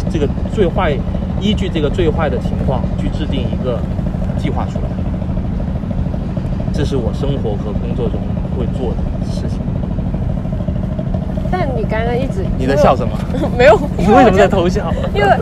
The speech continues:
Speaker 2: 因为我觉得你就是对工作还是很有计划的嘛。然后刚刚也一直在聊你的工作，然后我突然想到，就是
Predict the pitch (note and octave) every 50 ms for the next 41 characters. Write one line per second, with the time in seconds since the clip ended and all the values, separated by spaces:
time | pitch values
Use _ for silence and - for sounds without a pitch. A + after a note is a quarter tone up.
0 | - - - - - G#4+ G#4 E4 A#3+ - A3+ B3 B3+ B3 A3+ G3+ - D4 D4+ D4
1 | C#4+ C4 - - E3+ - G3+ E3 - C4 - - F3+ - F#3 F#3 F3+ E3 - -
2 | - - - - - - - - - - - - G#3+ G#3+ A#3+ G3+ F3+ - - A3+
3 | G3 - A#3 G3+ F3+ E3+ E3 D#3 - - - - - - - - - - - -
4 | - G#3 B3 B3+ C4 B3+ B3+ C4 C4 A3 F3+ A3+ - - - - A3 A3 G#3+ G#3
5 | - F#3 D#3+ F3 F#3+ F3+ F3 E3+ F3+ F#3+ F#3+ G3 - - A3 F#3+ - - F3+ A3
6 | B3 B3 A#3 - C#4 C4 A#3+ - - - F3+ F3+ G3+ G#3 G#3+ A#3 A#3+ A3 - A#3
7 | F#3+